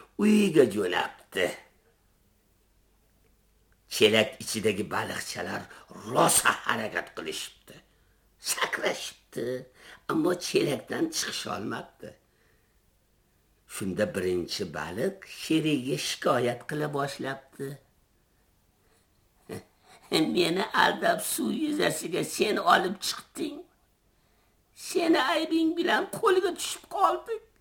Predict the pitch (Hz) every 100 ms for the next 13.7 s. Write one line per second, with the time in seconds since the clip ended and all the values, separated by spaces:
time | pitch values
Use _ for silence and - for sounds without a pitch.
0 | _ _ _ - - - - - - 370
1 | 269 294 - - 415 392 - 349 269 269
2 | - 339 277 269 330 - 233 - 415 453
3 | 440 440 494 539 - - 508 381 196 -
4 | _ _ _ _ _ _ _ _ _ _
5 | _ _ _ _ _ - - - 85 73
6 | 80 85 85 82 - 95 85 90 - 85
7 | 82 92 80 - 90 - - 101 92 98
8 | 82 - _ - - _ _ _ _ _
9 | _ _ - _ _ _ _ _ _ _
10 | _ _ _ - 73 110 120 113 - -
11 | - 117 113 - 113 123 117 117 117 123
12 | 123 117 117 120 107 - 117 - 123 120
13 | 120 - 131 90 - -